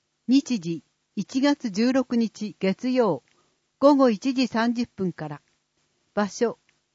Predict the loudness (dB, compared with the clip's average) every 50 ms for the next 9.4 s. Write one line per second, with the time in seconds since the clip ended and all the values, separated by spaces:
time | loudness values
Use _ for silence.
0 | _ _ _ 0 0 0 0 -2 2 2 2 4 4 2 0 0 0 0 0 0
1 | -2 -6 -2 0 0 2 0 0 -2 -4 -2 0 -2 -2 -4 -6 -12 _ -18 -18
2 | -18 _ _ _ _ _ _ _ _ _ _ _ _ _ _ _ 0 0 0 2
3 | 2 0 0 0 -2 -6 -6 _ -12 -12 -12 _ _ _ _ _ _ _ _ _
4 | 0 4 6 6 8 8 6 6 6 6 4 4 2 2 2 2 0 0 -2 -2
5 | -4 -2 -2 -2 -2 -2 0 -2 -2 -2 -6 -12 -10 -10 -14 -16 -16 _ _ _
6 | _ _ _ _ _ _ _ _ _ -2 0 2 2 2 0 0 -2 -4 -4 -6
7 | _ _ _ _ _ _ _ _ 0 2 2 0 -2 -6 -10 -8 -8 -2 0 2
8 | 2 2 2 -2 -2 0 2 2 4 2 2 0 -4 -10 -10 -12 -20 _ -4 -2
9 | -2 -2 -2 -2 -4 -6 -8